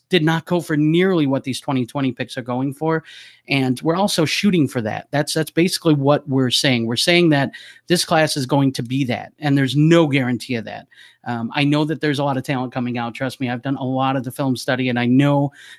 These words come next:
that there's a lot of guys who could be coming out that have a whole lot of talent. But just be careful, because when you're dealing for a,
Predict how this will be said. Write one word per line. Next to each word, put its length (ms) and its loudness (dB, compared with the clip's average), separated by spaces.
that 160 0
there's 280 4
a 60 0
lot 240 2
of 80 -2
guys 320 2
who 140 -6
could 320 -2
be 120 -2
coming 360 2
out 260 0
that 140 -2
have 160 0
a 80 -2
whole 300 -2
lot 180 2
of 80 0
talent. 400 0
But 100 -10
just 160 2
be 100 4
careful, 480 2
because 280 -2
when 100 4
you're 140 4
dealing 800 0
for 180 0
a, 160 -8